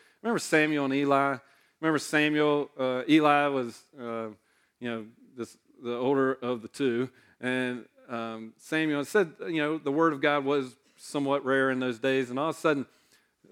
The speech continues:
uh, God speaks to Samuel and says, "Samuel, Samuel." And all of a sudden, he, he gets up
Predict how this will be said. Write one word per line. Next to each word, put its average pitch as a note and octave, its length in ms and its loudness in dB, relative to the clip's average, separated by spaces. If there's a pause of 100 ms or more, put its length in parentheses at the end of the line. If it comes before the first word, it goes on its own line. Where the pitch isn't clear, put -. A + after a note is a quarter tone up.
(120)
uh, B2+ 240 2
God C#3+ 320 4
speaks - 460 -2
to C3+ 120 -6
Samuel F3+ 480 -2
and A#2+ 80 -8
says, C3+ 220 -2
"Samuel, G3+ 560 -6
Samuel." C#3+ 640 -4 (720)
And B2 100 -6
all C3+ 100 2
of C3+ 60 -2
a - 20 -16
sudden, C3+ 380 -2 (120)
he, B2+ 80 -12
he C3 60 -16 (540)
gets E3+ 260 0
up E3+ 300 2